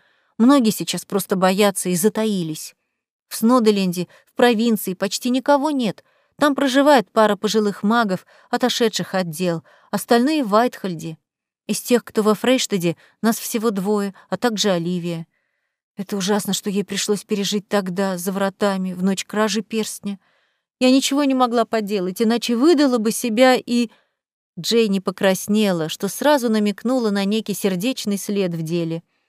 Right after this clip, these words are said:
"Ещё кое-кого. Имени я пока не назову, но мы вместе". Фрейгарет использовала простое снотворное для герцога,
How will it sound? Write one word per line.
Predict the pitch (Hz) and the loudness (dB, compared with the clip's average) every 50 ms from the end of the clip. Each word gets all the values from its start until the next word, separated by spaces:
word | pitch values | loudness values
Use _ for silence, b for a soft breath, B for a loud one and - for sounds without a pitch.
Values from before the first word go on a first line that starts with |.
| _ _ _ _ _ _ _ _ _ _ _ | _ _ _ _ _ _ _ _ _ _ _
"Ещё | - 226 202 - - - 220 196 | -8 -6 -4 -4 -2 -2 -4 -4
кое-кого. | - - 202 180 175 - - 202 185 175 180 180 180 _ _ _ _ _ _ _ _ _ _ - | -4 -2 -2 -2 -2 -2 -4 -6 -4 -6 -8 -12 -12 _ _ _ _ _ _ _ _ _ _ 2
Имени | 247 233 220 208 190 190 | 4 6 6 6 6 4
я | 190 190 185 | 2 2 4
пока | - 214 196 - 220 | 2 2 2 2 2
не | 202 202 202 | 2 4 4
назову, | 208 208 185 220 202 190 214 | 2 2 4 2 2 2 2
но | 190 190 | 2 2
мы | 196 202 | 2 2
вместе". | 196 180 190 190 180 175 165 - - - 185 - _ _ _ _ _ _ _ _ _ - - | 0 0 0 0 0 0 -2 -6 -12 -16 -20 -20 _ _ _ _ _ _ _ _ _ -6 0
Фрейгарет | - 233 240 208 226 254 269 262 220 - | 2 2 2 4 4 4 4 2 0 -2
использовала | 214 - - - 269 269 226 240 233 233 226 220 | -4 -6 0 0 0 2 2 0 0 0 -2 0
простое | - 240 226 220 - - 254 247 | 0 0 -2 -2 0 -2 -2 -2
снотворное | 220 - 240 240 240 - 220 240 294 294 269 214 196 185 170 | -2 -2 -2 -4 -4 -4 -2 0 2 2 2 2 0 0 0
для | 165 190 208 214 | 0 0 0 0
герцога, | 208 240 247 220 - - - 175 160 160 151 | 0 0 0 -2 -2 -6 -8 -6 -6 -6 -8